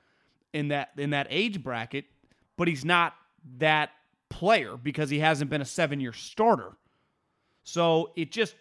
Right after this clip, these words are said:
I think his situation throws people off and makes him, which is cool for us, a fun conversation. 'Cause there is, like, a lot of holes and a lot of a-, I can't, I don't think you're a moron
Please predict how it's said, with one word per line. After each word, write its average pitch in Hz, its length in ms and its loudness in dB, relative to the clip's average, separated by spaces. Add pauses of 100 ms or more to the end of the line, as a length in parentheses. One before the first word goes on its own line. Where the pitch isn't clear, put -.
I 175 120 0
think 240 160 -4
his 196 280 6
situation 151 880 0
throws 139 320 0
people 131 320 -4
off 110 380 -6
and 147 160 -4
makes 190 260 0
him, 143 340 -2 (680)
which 151 200 -6
is 131 80 -14
cool 196 260 2
for 156 220 2
us, 151 320 0 (480)
a 139 60 -6
fun 180 340 2
conversation. 131 720 -4 (200)
'Cause 180 160 0
there 180 180 2
is, 233 180 8
like, 143 220 -2
a 135 60 -6
lot 156 200 4
of 160 80 2
holes 175 380 2
and 139 80 -2
a 135 60 -2
lot 156 180 4
of 143 140 -2 (100)
a-, 180 220 -2 (360)
I 214 100 6
can't, 220 440 0 (920)
I 254 80 2
don't 294 160 -2
think 214 160 -4
you're 190 140 -4
a 143 60 -6
moron 143 600 -4